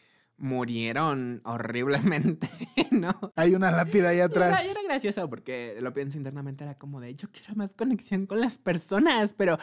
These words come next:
Speaker 1: casi era como, "Los demás no me quieren", ¿no? Y, y pues sí diría que lo manejo ya, ya mejor, ¿no? O sea, sí siento ese impulso, eso no lo voy a negar, sigo sintiendo ese impulso, aun con este Saúl
Speaker 2: <laughs>
Speaker 1: de,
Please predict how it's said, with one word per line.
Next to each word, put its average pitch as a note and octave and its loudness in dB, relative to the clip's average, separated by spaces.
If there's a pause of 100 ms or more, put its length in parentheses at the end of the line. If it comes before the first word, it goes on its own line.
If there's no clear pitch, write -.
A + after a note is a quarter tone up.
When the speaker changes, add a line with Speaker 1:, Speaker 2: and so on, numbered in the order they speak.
(180)
Speaker 1:
casi G#3+ -6
era F3 -2
como, E3 -8
"Los D3 -4
demás D#3+ -2
no E3+ -6
me D#3+ -4
quieren", D#3+ 0
¿no? D#3+ 2 (200)
Y, D3 -4 (320)
y C#3 -6
pues F3 -6
sí - -8
diría C#3+ -4
que F3 -4
lo C#3 -2
manejo G#2 -12
ya, - -20 (180)
ya C3 -4
mejor, - -14
¿no? - -16
O C3+ -12
sea, D3 -4
sí A#3+ -4
siento G#3+ -2
ese C3 -8
impulso, A2+ -10
eso C#3+ -14
no C3+ -8
lo B2 -4
voy A2 -6
a E2+ -14
negar, - -20
sigo C3 -16
sintiendo - -20
ese - -18
impulso, A2+ -14
aun E3 0
con - 0
este D#3+ -2
Saúl C3+ 4
Speaker 2:
<laughs> - 0
Speaker 1:
de, A2+ -6